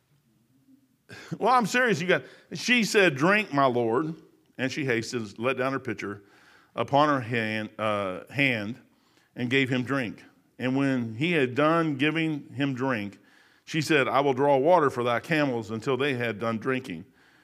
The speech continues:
And she hasted, emptied her pitcher and, uh, into the trough, and ran again, uh, under the well and, and drew water, uh, and, and drew for all the camels. I got a little saying right here that,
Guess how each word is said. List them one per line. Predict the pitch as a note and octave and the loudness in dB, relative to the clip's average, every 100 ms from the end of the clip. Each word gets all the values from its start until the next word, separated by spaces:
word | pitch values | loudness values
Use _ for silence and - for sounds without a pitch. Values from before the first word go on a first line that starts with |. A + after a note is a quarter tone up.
| _ _ | _ _
And | A#2+ B2 | -6 -4
she | A#2 | 0
hasted, | C3 E3+ E3+ D#3+ | 2 2 0 0
emptied | C#3+ C#3+ C3 | 0 -2 0
her | C3+ | 0
pitcher | C#3+ F3 F3 E3 E3 - - - _ - | 2 0 2 0 -2 -10 -20 -20 _ -2
and, | B2+ B2+ B2 | 2 2 2
uh, | A#2 A#2 A#2 | 0 0 0
into | A#2+ D3 C3 | 0 0 0
the | A#2 | -4
trough, | - D#3+ E3 D3+ - | 2 4 4 0 -6
and | A#2+ B2+ | -4 0
ran | C#3 C3 | 0 0
again, | A#2+ C#3+ C#3+ B2 | 0 0 0 -2
uh, | A#2+ A2+ G#2+ | -2 -2 0
under | C#3 | -2
the | A#2+ | -2
well | A#2 D3+ E3 D#3 | 2 4 6 4
and, | B2+ A2 - | 2 -2 -4
and | A#2 | -2
drew | D3+ D3+ | 2 2
water, | C3 C3+ C3 B2+ - - - _ _ | 4 4 2 0 -4 -20 -20 _ _
uh, | B2 A#2+ A2+ G#2 | 0 2 2 0
and, | A#2 A2+ G#2+ - | -2 -2 -4 -6
and | A2+ A#2 | -4 -4
drew | A#2 D3+ E3 D#3 C#3 C3 C#3 - - | 2 6 8 8 4 0 -8 -20 -8
for | B2+ A#2+ | -2 2
all | C3+ B2+ | 4 4
the | A2+ | 0
camels. | D3 C3 A2 E2 - - _ _ _ _ _ _ _ - - | -2 -2 -2 -8 -18 -20 _ _ _ _ _ _ _ -16 -4
I | C3+ | 2
got | C#3+ | 4
a | B2 | 4
little | B2+ C#3 | 2 2
saying | A#2 C#3 C3+ A#2+ | 0 0 0 0
right | A#2 | 0
here | A#2+ B2+ | 2 0
that, | A2+ | 0